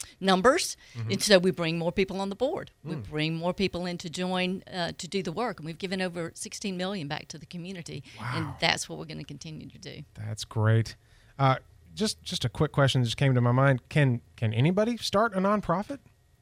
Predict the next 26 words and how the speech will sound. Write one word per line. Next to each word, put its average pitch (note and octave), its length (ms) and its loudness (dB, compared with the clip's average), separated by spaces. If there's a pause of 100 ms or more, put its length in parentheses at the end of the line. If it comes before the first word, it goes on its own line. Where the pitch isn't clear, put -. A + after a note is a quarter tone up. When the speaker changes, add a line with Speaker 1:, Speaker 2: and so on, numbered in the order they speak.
(420)
Speaker 2:
Uh, B2+ 140 -2
are B2 140 4
there A#2 160 4
any C3 180 6
limitations B2 760 2
to A3 100 -2
that? A#3 260 0
I A2+ 100 0
mean, G#2+ 360 0 (640)
'cause B2+ 220 0
Speaker 1:
Y- - 60 -4
Speaker 2:
it's D3+ 100 -4
just G3 180 0
something A3 240 2
that D3 100 6
I've D3 120 6
never C3+ 200 6
thought C#3+ 240 4
about, B2 240 4
you B2+ 100 2
know, A#2+ 100 6
coming C3+ 240 4
from B2+ 160 2
a A#2 40 2
small B2+ 320 4
town, C#3 460 4